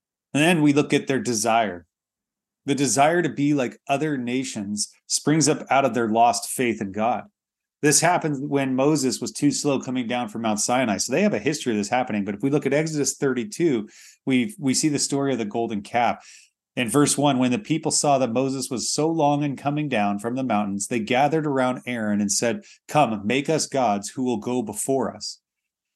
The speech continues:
As for this fellow Moses who brought us up out of Egypt, we do not know what has happened to him." So then we also see today in Christian culture that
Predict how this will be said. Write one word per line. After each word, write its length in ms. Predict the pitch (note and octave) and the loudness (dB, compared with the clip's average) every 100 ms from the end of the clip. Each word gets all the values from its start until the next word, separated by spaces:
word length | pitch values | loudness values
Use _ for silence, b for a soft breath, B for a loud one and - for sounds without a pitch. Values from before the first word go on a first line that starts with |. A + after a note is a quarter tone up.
| - | 0
As 180 | C#3 D3 | 2 2
for 120 | D#3 | 4
this 200 | D3 - | 4 2
fellow 280 | - D#3 D#3 | 2 4 4
Moses 400 | C#3+ D3+ D#3 - | 4 4 2 0
who 80 | C#3+ | 0
brought 180 | C#3 D3 | 2 2
us 140 | C#3 | 0
up 100 | C#3+ | 2
out 120 | C#3 | 2
of 100 | B2+ | 2
Egypt, 320 | C3+ C3+ C3+ | -2 -4 -4
we 100 | C3+ | -4
do 120 | D#3 E3+ | -4 -4
not 200 | D#3 C3+ | -4 -2
know 240 | C#3 B2+ | -2 0
what 200 | A2+ A2+ | -2 -4
has 160 | A2+ G2+ | -6 -2
happened 340 | A2+ A#2 A2 | -2 -2 -4
to 80 | G2 | -6
him." 280 | F2+ F2 F2+ _ _ _ _ _ _ _ _ _ _ | -8 -16 -18 _ _ _ _ _ _ _ _ _ _
So 100 | - | 2
then 100 | D3 | 4
we 120 | F3+ E3+ | 6 6
also 280 | G3 G3+ | 6 4
see 380 | F3 - E3+ D#3+ | 2 2 2 0
today 320 | D#3 C#3+ D3 | -2 0 0
in 100 | C#3+ | 0
Christian 380 | A#2+ C#3 - C3 | -4 -6 -6 -6
culture 480 | G#2 D#3 E3+ D#3+ A#2 | -6 -2 -2 -2 -2
that 240 | A2 G#2 | 0 -2